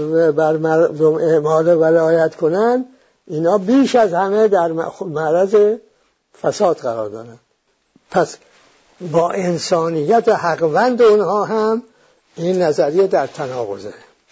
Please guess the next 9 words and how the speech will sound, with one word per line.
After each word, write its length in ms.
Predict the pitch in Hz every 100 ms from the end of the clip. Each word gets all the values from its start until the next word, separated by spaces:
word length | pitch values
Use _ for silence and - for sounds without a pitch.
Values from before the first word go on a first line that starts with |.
| _ _ _ _
خب، 360 | - 202 170 113 _ _ _ _ _ _
حالا 260 | - 175 170
پس 280 | 160 139 - _ _ _ -
با 180 | 160
این 240 | 170 214 185
توضیح 440 | 165 160 143 170
که 140 | 131 202
ما 300 | 156 160 151
دادیم، 580 | 151 147 151 202 233